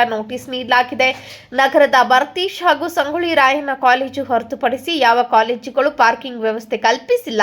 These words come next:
ಎಂದರು. ಬೆಳಗಾವಿ ನಗರದಲ್ಲಿ ಫ್ಲೈಓವರ್ ರಸ್ತೆ ನಿರ್ಮಾಣವಾಗುತ್ತಿದೆ, ಅದಕ್ಕೆ ಆಗ ನಗರದಲ್ಲಿ ಸಂಚಾರ ಸಮಸ್ಯೆ ಆಗಬಹುದು. ಅದಕ್ಕೂ ಮುಂಚೆ ಪಾಲಿಕೆ ಹಾಗೂ ಪೊಲೀಸ್ ಇಲಾಖೆಯೊಂದಿಗೆ ಸಭೆ ನಡೆಸಿ ಬಗೆಹರಿಸುವ ಪ್ರಯತ್ನ ಮಾಡೋಣ ಎಂದರು.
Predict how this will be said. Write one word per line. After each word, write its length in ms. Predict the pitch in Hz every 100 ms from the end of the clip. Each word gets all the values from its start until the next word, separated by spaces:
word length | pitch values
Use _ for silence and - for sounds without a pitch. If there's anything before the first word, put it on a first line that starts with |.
| 214
ಎಂದರು. 460 | 370 247 - - - - - - 220
ಬೆಳಗಾವಿ 440 | 277 330 370 440
ನಗರದಲ್ಲಿ 640 | 453 427 466 415 392 427 440
ಫ್ಲೈಓವರ್ 520 | 370 359 381 349 330
ರಸ್ತೆ 300 | 330 349 349
ನಿರ್ಮಾಣವಾಗುತ್ತಿದೆ, 1080 | 285 269 294 381 381 302 285 302 277 247 330
ಅದಕ್ಕೆ 760 | 480 392 349 339 269 226 247 262
ಆಗ 220 | 269 277 262
ನಗರದಲ್ಲಿ 600 | 240 240 339 359 285 302
ಸಂಚಾರ 460 | 294 240 262 330 302
ಸಮಸ್ಯೆ 460 | 285 240 269 254
ಆಗಬಹುದು. 680 | 226 220 226 233 240 330 427 - - -
ಅದಕ್ಕೂ 360 | 214 226 - 622
ಮುಂಚೆ 360 | 554 392 - 427
ಪಾಲಿಕೆ 480 | 330 302 403 403
ಹಾಗೂ 320 | 415 339 330 339
ಪೊಲೀಸ್ 420 | 302 302 320 311
ಇಲಾಖೆಯೊಂದಿಗೆ 760 | 262 269 - 311 269 254 254 285
ಸಭೆ 280 | 262 240
ನಡೆಸಿ 360 | 247 233 262 440
ಬಗೆಹರಿಸುವ 680 | 285 220 254 226 226 240 208
ಪ್ರಯತ್ನ 360 | 208 214 214 214 - - - -
ಮಾಡೋಣ 440 | 220 302 571 494
ಎಂದರು. 580 | 214 165 151 - - -